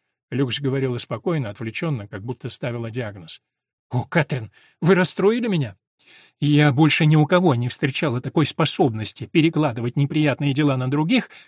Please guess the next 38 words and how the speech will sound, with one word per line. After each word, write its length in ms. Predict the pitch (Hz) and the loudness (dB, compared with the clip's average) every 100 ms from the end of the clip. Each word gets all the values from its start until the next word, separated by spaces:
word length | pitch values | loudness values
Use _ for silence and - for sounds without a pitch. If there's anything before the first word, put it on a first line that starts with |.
| - | -4
как 180 | 123 | 0
у 100 | - | 2
Тедди 520 | 147 - 180 196 233 - | 2 4 2 2 -2 0
Эйдриана». 720 | 208 151 110 113 104 104 107 - _ _ _ _ _ _ | 0 0 0 -4 -4 -6 -10 -14 _ _ _ _ _ _
«Но 360 | 156 160 156 151 | 4 6 6 4
у 60 | |
него 240 | 147 139 139 | 4 2 4
есть, 320 | 143 135 - | 2 2 0
несомненно, 720 | 147 - 143 139 135 127 127 | -2 0 0 0 0 -2 -4
и 40 | |
другие 500 | 110 110 104 107 156 | -6 -10 -10 -4 -4
способности», 760 | 226 - 160 151 117 110 104 - | -2 -2 -2 -2 -2 -4 -8 -8
осмелилась 520 | 113 - 123 110 110 | -8 -4 -4 -4 -6
заметить 460 | 107 120 113 117 123 | -6 -6 -6 -6 -6
Люси. 340 | 113 104 - - _ _ | -6 -6 -10 -16 _ _
«Да, 340 | 147 214 220 226 _ _ | 2 4 4 0 _ _
у 60 | 185 | 4
него 200 | 202 202 | 6 6
есть 200 | 226 - | 4 2
талант». 420 | 233 190 165 165 _ _ _ _ _ _ _ - | 2 4 2 0 _ _ _ _ _ _ _ 4
«Вы 320 | 180 220 214 | 6 6 6
видите 420 | 226 277 277 254 | 6 8 8 4
с 120 | - | 2
ним?» 200 | 190 151 | 4 4
спросила 540 | 139 - 165 156 165 156 | 2 0 0 2 4 4
Рак, 220 | 185 214 | 2 0
все 200 | - 170 | 2 4
еще 280 | 170 - 156 | 4 2 0
пораженная 600 | 165 160 143 175 147 139 | 2 2 2 2 2 2
тем, 260 | - - - - - | 2 0 -2 -14 -12
что 220 | - 190 | 0 4
из 140 | 180 | 4
первых 420 | - 196 160 160 151 | 4 2 4 2 2
рук 240 | 190 254 | 2 2
получила 420 | 160 139 - 156 | 2 2 4 2
сведения 540 | 143 120 135 156 185 202 | 2 0 -2 0 0 0
об 240 | 165 180 | 0 0
Олимпе. 500 | 226 240 120 101 90 | 0 0 -2 -4 -16